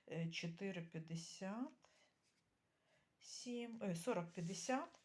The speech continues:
От, і оці булочки, бургери коштують, оця от пачечка, тут шість штучок булочок, коштує тридцять п'ять гривень. От також хліб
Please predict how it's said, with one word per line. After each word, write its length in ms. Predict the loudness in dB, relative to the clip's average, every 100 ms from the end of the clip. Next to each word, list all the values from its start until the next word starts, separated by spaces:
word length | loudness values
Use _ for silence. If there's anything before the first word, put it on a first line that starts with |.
| -10 -12 -6 2
От, 200 | 4 4 0
і 80 | -4
оці 240 | -2 -2
булочки, 560 | 0 2 6 6 6 2
бургери 720 | 2 2 2 2 4 4 2 0 -16 _ _ _ _
коштують, 540 | -2 -2 -2 -2 -2 -2
оця 200 | -2 -2
от 240 | -2 0
пачечка, 480 | 0 0 -2 -4 -4
тут 200 | -4 -2
шість 340 | -2 -2 -2
штучок 520 | -4 -8 -10 -6 -4
булочок, 640 | -2 -2 -2 -2 -4 -4 -8 -16 -18 -4
коштує 460 | -2 -2 -2 -4
тридцять 440 | -2 0 -2 -4 -6
п'ять 340 | -2 -2 -2 -4
гривень. 500 | -2 -2 -2 -4 -4 -10 _ -20 -20 -20 -16 -6
От 140 | -4 -2
також 440 | 0 2 4 2
хліб 380 | -2 -2 0